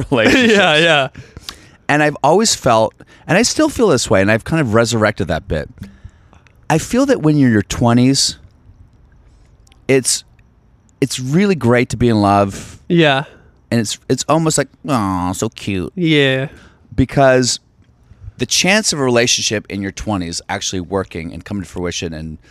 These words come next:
Speaker 1: you know, what, what, what's the option? Either you break up or you
Speaker 2: Get
Speaker 1: die
Speaker 2: married.
Speaker 1: together. You know
Speaker 2: <laughs> Yeah.
Speaker 1: what I mean? So, b-, but you feel so much. You have so much energy, so much passion at that age that, like, those are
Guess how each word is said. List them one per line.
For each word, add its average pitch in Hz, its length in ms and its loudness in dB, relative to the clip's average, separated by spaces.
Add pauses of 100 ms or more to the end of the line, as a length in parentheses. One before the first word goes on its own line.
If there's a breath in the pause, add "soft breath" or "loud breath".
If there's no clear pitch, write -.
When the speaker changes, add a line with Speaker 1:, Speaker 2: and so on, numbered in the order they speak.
(1040 soft breath)
Speaker 1:
you 98 140 -6
know, 78 140 -12 (180)
what, 113 240 -6
what, 117 220 -2
what's 127 280 0
the 135 100 2
option? 107 440 0
Either 120 160 0
you 113 140 -2
break 123 280 2
up 131 200 0
or 107 80 2
you 95 200 -2 (400)
Speaker 2:
Get 175 160 -2
Speaker 1:
die 113 180 4
Speaker 2:
married. - 120 0
Speaker 1:
together. 175 580 0
You 113 160 0
know - 80 2
Speaker 2:
<laughs> - 0 -
Yeah. 151 160 0
Speaker 1:
what 110 80 0
I - 20 0
mean? - 720 -6 (100)
So, 127 460 2 (1300)
b-, 123 140 -12 (120)
but 151 160 2
you 139 100 4
feel 165 320 2
so - 180 2
much. 101 260 0
You 101 80 0
have 107 100 0
so - 120 0
much 110 180 0
energy, 101 280 2
so 98 120 -2
much 92 140 -2
passion 95 340 -4
at 85 120 -4
that 82 120 -4
age 87 260 -2
that, - 200 -4
like, 80 280 -8 (520 soft breath)
those 117 220 2
are 120 120 4